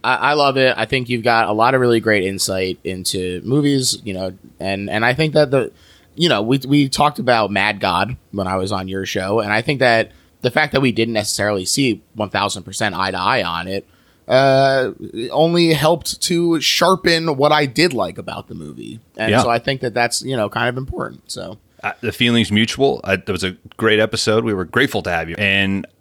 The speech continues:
Speaker 2: I will say that I think without your insight, I would have missed quite a bit on it. So,
Speaker 1: Oh,
Speaker 2: yeah.
Speaker 1: yeah. Well, mutual admiration society then.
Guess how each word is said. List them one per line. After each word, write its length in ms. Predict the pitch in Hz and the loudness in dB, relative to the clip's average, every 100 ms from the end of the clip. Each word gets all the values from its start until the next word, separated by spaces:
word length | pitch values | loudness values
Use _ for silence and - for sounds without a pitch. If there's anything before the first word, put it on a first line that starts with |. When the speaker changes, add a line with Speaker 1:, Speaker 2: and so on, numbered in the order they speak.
| - | -8
Speaker 2:
I 100 | 92 | -6
will 240 | 95 104 104 | 0 2 4
say 300 | - 110 104 | 4 4 6
that 280 | 107 104 - _ | 4 2 -8 _
I 80 | 98 | -4
think 180 | 123 123 | -2 0
without 320 | 110 113 117 | 2 2 2
your 240 | 110 147 101 | 4 4 4
insight, 540 | 107 - 117 123 - | 2 4 2 2 -2
I 160 | 101 113 | -4 -2
would 160 | 117 | 0
have 320 | 117 104 - 110 | 0 -2 -4 2
missed 420 | 131 - - - - _ - | 2 2 -4 -12 -18 _ -2
quite 220 | 92 82 | -2 0
a 20 | |
bit 220 | 71 65 | -4 -8
on 120 | 71 65 | -8 -10
it. 140 | - | -8
So, 320 | - 85 82 - _ _ - | -4 -4 -4 -10 _ _ -2
Speaker 1:
Oh, 60 | |
Speaker 2:
yeah. 80 | 147 | 0
Speaker 1:
yeah. 240 | 131 110 - _ - | 0 -4 -10 _ -6
Well, 160 | 110 | -4
mutual 420 | 117 151 147 165 147 | 0 0 4 4 4
admiration 600 | 143 135 127 123 120 113 | 4 2 2 2 -2 -6
society 580 | 117 113 113 95 85 | -2 0 0 0 -6
then. 200 | 85 92 | -6 -6